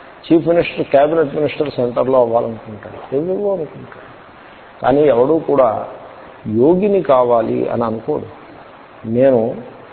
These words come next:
ఆత్మజ్ఞాననిష్ఠుడను కావాలి, అది యోగి అంటే. నేను ఆత్మజ్ఞాననిష్ఠుడను కావాలి అని అనుకోడు. శ్రీకృష్ణుడు ఏమంటున్నాడంటే, "నువ్వు ఇది కా, అది కా" అని చెప్పట్లేదు. ఆయన ఏమంటున్నాడంటే,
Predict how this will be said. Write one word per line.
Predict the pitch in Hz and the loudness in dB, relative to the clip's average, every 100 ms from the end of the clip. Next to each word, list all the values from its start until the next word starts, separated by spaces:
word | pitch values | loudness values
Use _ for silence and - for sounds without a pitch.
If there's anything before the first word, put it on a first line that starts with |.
| - - - | -20 -16 -4
ఆత్మజ్ఞాననిష్ఠుడను | 113 - 156 156 147 156 160 156 151 143 - - 156 147 147 147 | -2 0 0 0 2 2 4 2 0 -2 -6 -2 2 2 2 0
కావాలి, | 135 120 117 110 120 | 2 2 2 -2 0
అది | 117 | 4
యోగి | 151 143 139 139 | 4 6 4 4
అంటే. | 127 101 92 - - - - - - - - | 0 -2 -10 -14 -20 -20 -20 -20 -20 -20 -2
నేను | 123 160 | 2 4
ఆత్మజ్ఞాననిష్ఠుడను | 151 113 - 156 151 139 156 160 160 156 - - 160 156 156 156 | 4 2 0 0 0 2 2 4 2 0 -2 -2 0 4 4 2
కావాలి | 139 135 131 127 120 127 117 - | 2 2 4 2 0 -2 -6 -6
అని | 120 139 | -2 0
అనుకోడు. | 127 123 165 107 - - - - - - - - | 0 -2 -2 -4 -10 -20 -20 -20 -20 -20 -20 -10
శ్రీకృష్ణుడు | - 165 190 - 175 | 0 2 2 0 2
ఏమంటున్నాడంటే, | 160 165 135 151 151 135 127 151 | 4 2 0 2 2 2 2 2
"నువ్వు | 147 | 2
ఇది | 139 127 147 | 2 2 2
కా, | 147 143 117 - | 2 2 0 -2
అది | 117 131 | -4 -4
కా" | 123 131 120 - | 0 2 2 0
అని | 123 127 | -2 -2
చెప్పట్లేదు. | 113 107 127 127 104 - - - - - - - | -2 -2 -2 -2 -6 -8 -20 -20 -20 -20 -12 -2
ఆయన | 127 | 2
ఏమంటున్నాడంటే, | 127 147 135 143 135 107 107 120 170 214 | 4 2 2 0 0 0 -4 0 0 -2